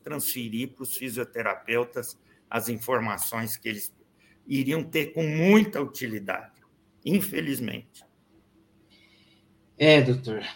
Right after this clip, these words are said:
Speaker 2: tá difícil, viu? A gente <laughs> fica tentando imaginar um futuro melhor pro São Paulo, né? A gente acompanha aqui o dia a dia. É claro que a discussão, ela,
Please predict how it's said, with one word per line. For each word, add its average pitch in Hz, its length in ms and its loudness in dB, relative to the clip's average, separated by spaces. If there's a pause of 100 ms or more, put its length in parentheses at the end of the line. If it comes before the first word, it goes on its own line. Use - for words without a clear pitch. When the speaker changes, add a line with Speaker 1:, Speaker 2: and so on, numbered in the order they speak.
(180)
Speaker 2:
tá 131 120 6
difícil, 131 600 2
viu? 131 320 8
A 117 60 6
gente 135 500 6
<laughs> - 0 -
fica 135 360 4
tentando 151 560 6
imaginar 139 880 8 (460)
um 131 160 6
futuro 143 400 6
melhor 139 400 10
pro 135 100 4
São 131 300 2
Paulo, 139 400 8
né? 143 280 6
A 139 60 4
gente 131 600 4
acompanha 127 600 4
aqui 147 500 2
o 131 40 4
dia 131 220 4
a 123 60 2
dia. 156 520 4 (380)
É 131 60 -10
claro 147 340 8
que 160 80 4
a 147 40 4
discussão, 143 540 0
ela, 131 540 6